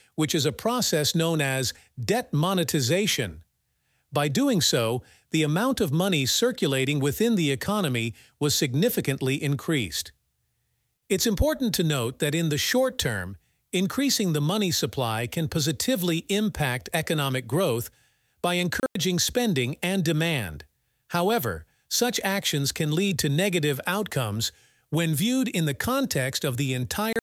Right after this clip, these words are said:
economy and the cycle of money flow. Despite some experts, especially those who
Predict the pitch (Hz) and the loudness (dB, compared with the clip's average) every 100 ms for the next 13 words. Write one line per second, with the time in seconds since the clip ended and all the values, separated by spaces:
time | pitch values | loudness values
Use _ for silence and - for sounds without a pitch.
0 | - 240 - 202 143 131 147 - _ _ | -4 -4 0 0 0 -2 -4 -6 _ _
1 | - 226 254 254 - 254 233 139 120 - | -4 -2 0 2 2 2 0 0 -2 -6
2 | _ - 226 196 226 214 - 131 98 92 | _ -2 0 2 2 0 0 -2 -4 -8
3 | _ _ _ _ _ _ _ _ _ _ | _ _ _ _ _ _ _ _ _ _
4 | _ _ _ _ _ _ _ _ _ - | _ _ _ _ _ _ _ _ _ -2
5 | 175 - 277 285 - 156 143 185 - - | 0 2 0 2 0 0 0 -2 -2 0
6 | 139 139 - _ _ _ - 123 269 269 | -2 -2 -6 _ _ _ -6 -2 0 0
7 | 202 160 170 175 151 151 131 | 0 0 2 0 0 -2 -4